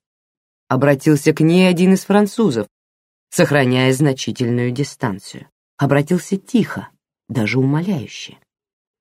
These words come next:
Она разжала хват, встала и пошла к тропе, ведущей в горы. За спиной она слышала, как Фарнье откашливается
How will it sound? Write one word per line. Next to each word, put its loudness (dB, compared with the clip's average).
Она 4
разжала 2
хват, -4
встала 4
и 0
пошла 0
к -10
тропе, 0
ведущей -2
в -8
горы. -6
За 2
спиной 4
она 4
слышала, -2
как -6
Фарнье 2
откашливается -2